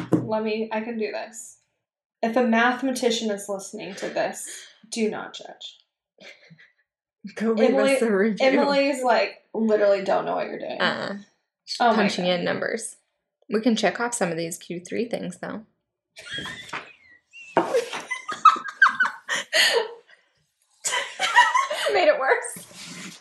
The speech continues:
Speaker 1: This is funny,
Speaker 2: It's
Speaker 1: guys.
Speaker 2: just not true, though.
Speaker 1: No.
Speaker 2: That's what's, that's what's funny.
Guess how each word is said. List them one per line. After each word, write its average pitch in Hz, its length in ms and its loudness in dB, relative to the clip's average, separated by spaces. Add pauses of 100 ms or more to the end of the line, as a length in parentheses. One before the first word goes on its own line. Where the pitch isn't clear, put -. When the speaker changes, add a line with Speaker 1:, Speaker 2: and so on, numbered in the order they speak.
(1000)
Speaker 1:
This 294 300 4
is 269 240 -6
funny, 226 380 4
Speaker 2:
It's 330 160 4
Speaker 1:
guys. - 20 0
Speaker 2:
just 370 280 6
not 349 260 4
true, 349 520 2
though. 156 760 2 (140)
Speaker 1:
No. 269 180 4 (160)
Speaker 2:
That's 302 320 6
what's, 330 320 0 (160)
that's 320 320 4
what's 339 280 0
funny. 233 720 0